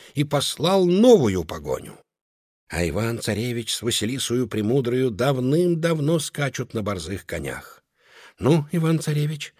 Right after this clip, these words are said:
припади к сырой земле да послушай, нет ли погони от морского царя". Иван Царевич слез с коня,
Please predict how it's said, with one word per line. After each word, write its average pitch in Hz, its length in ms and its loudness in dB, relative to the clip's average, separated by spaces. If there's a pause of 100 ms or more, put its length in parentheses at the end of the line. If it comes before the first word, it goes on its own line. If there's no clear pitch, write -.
(400)
припади 127 580 0
к 143 100 -8
сырой 139 340 0
земле 123 340 0
да 123 80 -4
послушай, 110 760 -4 (220)
нет 147 400 2
ли 165 140 2
погони 139 480 0
от 120 160 -6
морского 95 500 -6
царя". - 440 -12 (840)
Иван 101 380 -2
Царевич 104 580 -4 (280)
слез 135 580 -6
с - 100 -8
коня, 71 420 -8